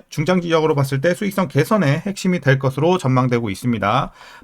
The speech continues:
반면 동시에 초기 개발 비용이라든지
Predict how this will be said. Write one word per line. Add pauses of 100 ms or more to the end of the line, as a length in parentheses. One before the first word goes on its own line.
반면
동시에
초기
개발
비용이라든지